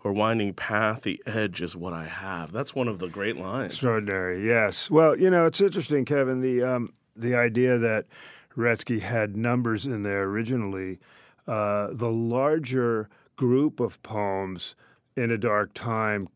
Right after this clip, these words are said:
Speaker 2: commences, and these appeared in Retsky's final book, nineteen sixty-three, called A Far Field. The sequence is called, uh, I mean, the, the, the, um, uh, the group of poems is called Sequence, sometimes metaphysical, and I think that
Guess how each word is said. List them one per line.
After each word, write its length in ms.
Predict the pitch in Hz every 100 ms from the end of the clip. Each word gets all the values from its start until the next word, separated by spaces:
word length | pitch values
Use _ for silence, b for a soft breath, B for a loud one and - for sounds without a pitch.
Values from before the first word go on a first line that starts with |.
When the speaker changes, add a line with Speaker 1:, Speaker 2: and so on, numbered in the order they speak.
| -
Speaker 2:
commences, 1080 | 123 104 110 127 - 110 95 92 - - - _
and 160 | 120 104
these 160 | 123
appeared 360 | 107 90 120 104
in 60 | 104
Retsky's 440 | 107 98 110 101
final 640 | - - 117 127 131 107 95
book, 460 | - 127 104 98 -
nineteen 320 | 110 104 104
sixty-three, 920 | - 113 - 98 - 107 110 107 98
called 380 | 87 110 98 92
A 60 | 92
Far 280 | - 101
Field. 520 | 98 - 127 120 101 - B B B B B -
The 80 |
sequence 380 | 147 185 185 180
is 100 | 156
called, 300 | - 143 135 -
uh, 40 | 131 135
I 40 |
mean, 220 | 127 143 127
the, 180 | 131 -
the, 280 | 127 120 123
the, 300 | 123 120 117
um, 360 | 110 101 - - - - -
uh, 60 | 117
the 120 | 120
group 320 | 120 143 175
of 100 | 147
poems 260 | - 135 117
is 140 | 117
called 300 | - 123 113
Sequence, 840 | - - 151 143 123 113 104 - -
sometimes 580 | - 143 120 123 110 98
metaphysical, 840 | 117 101 - - 135 127 110 101
and 160 | 95 110
I 100 | 104
think 280 | - 123 117
that 220 | 113